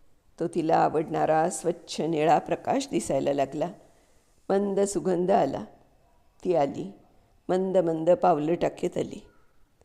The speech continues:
फिकट हिरव्या भरजरी रंगाची वस्त्र, तसंच भरजरी उत्तरीय आणि हिरे पाचूचे अलंकार तिला शोभून दिसत होते. ती बाळाच्या आईकडे बघून मंद हसली.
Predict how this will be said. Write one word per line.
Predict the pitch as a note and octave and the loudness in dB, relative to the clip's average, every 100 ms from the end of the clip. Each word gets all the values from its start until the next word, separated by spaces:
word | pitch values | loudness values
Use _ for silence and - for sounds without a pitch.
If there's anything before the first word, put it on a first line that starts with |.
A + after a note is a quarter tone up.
| _ _ | _ _
फिकट | - F3+ F#3 F3 F#3+ | -4 2 6 6 4
हिरव्या | A#3+ F3+ E3+ E3 D#3 E3+ C4 - _ - | 2 4 6 4 4 0 -4 -16 _ -2
भरजरी | F#3 D#3+ E3+ E3+ | 0 2 2 4
रंगाची | F#3+ E3+ D3 D3+ - | 4 4 2 0 -2
वस्त्र, | D3 C#3+ - - C#3+ B3 - - _ _ _ _ _ - | -4 -4 -6 -4 -2 -2 -8 -20 _ _ _ _ _ -4
तसंच | G#3+ D#3+ D#3+ - - - - | -2 0 0 -2 -8 -18 -14
भरजरी | G3 G3 E3 F3+ D#3 F3 | -2 0 2 2 2 2
उत्तरीय | F#3 - - F3 F3+ D3 C4 E4+ - - _ _ | 2 0 0 2 2 0 -2 -6 -16 -20 _ _
आणि | F3 F3 E3 C#4 G4+ - - _ | -2 0 0 -2 -4 -10 -20 _
हिरे | - F#3+ F#3 G#3+ | -2 2 4 4
पाचूचे | - B3 - F3+ E3+ F3+ | 4 2 2 -2 2 4
अलंकार | D#3 D3+ D3 E3 D#3+ E3+ | 4 2 0 2 2 2
तिला | - - A#3+ | -4 -6 -6
शोभून | - D#3 D#3+ F3 | -4 -4 -2 -2
दिसत | E3+ - C#3 C3+ | -2 -4 -6 -8
होते. | - - - - _ _ _ _ _ _ _ _ _ _ _ - | -12 -12 -14 -16 _ _ _ _ _ _ _ _ _ _ _ -2
ती | E3+ | 2
बाळाच्या | E3+ D#3 D#3 D3+ D#3 | 2 4 2 2 2
आईकडे | D3 C#3+ D#3+ D#3 | 2 2 0 0
बघून | D#3 D#3 F3 F#3+ D#3+ G3 D#4+ - | 0 -2 0 2 2 -2 -6 -8
मंद | F#3 E3 E3 E3+ | -4 -4 -2 -4
हसली. | A3 F#3+ - - A#3 | -4 -6 -10 -12 -18